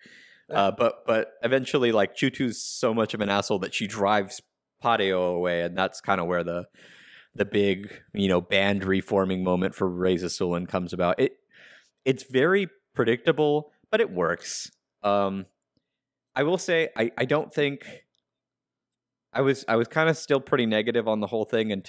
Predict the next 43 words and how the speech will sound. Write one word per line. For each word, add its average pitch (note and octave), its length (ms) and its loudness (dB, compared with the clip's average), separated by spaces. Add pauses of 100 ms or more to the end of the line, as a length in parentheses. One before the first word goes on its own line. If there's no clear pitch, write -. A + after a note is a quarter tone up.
uh, F#2 160 -2
not G2+ 200 0
the F2 80 -6
whole F2+ 160 -8
thing. E2 240 -8
Like, E2 280 -6 (560)
like, G#2 160 -2
there's B2 140 2
a A#2 60 4
Papipa, G#2 720 2 (140)
um, F2+ 440 2 (340)
episode G#2+ 460 0
because F#2+ 380 0
Popping G2+ 380 -4
Party G2+ 260 0
has F#2+ 180 2
to F#2+ 100 -6
be F#2+ 160 -6
in, F2 140 -8 (380)
like, F2+ 240 -4 (960)
at C#3 220 -2
least, C#3 320 0 (580)
like, G2 280 0
the G#2+ 80 4
main G#2+ 380 2
thing A2 240 2
for, A2+ 120 -4
like, G2 200 2
at F#2+ 120 -2
least G2+ 220 -6
one F#2 260 -2
episode G#2 480 -2
because F2 460 -6 (100)
Bang, F#2 260 0 (100)
they're F2+ 120 0
pretty F#2+ 220 -2
much F2 200 -4
Bang, E2+ 300 0
the E2+ 80 -4
face F#2 240 -2
of - 40 -18
Bang F2+ 180 -2
Dream. F2+ 260 -4